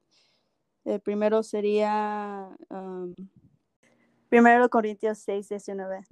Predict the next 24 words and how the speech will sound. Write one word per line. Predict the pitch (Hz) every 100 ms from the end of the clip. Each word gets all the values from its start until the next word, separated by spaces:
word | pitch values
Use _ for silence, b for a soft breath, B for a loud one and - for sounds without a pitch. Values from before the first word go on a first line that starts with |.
| -
¿No | 208 220
se | 226 262
dan | 262 262
cuenta | 233 220 220 233
de | 214 208
que | 208
su | 202 208
cuerpo | 214 208 - 220
es | 214
el | 220 202
templo | 208 208 220 214
del | 208 196
Espíritu | 190 - 214 220 -
Santo, | 196 196 202 220 220 _
quien | 214 202
vive | 214 208
en | 220 208
ustedes | 202 - 208 202 220 - -
y | 202
les | 196 -
fue | 214 214
dado | 214 214 208
por | 208 190
Dios? | 196 226 - _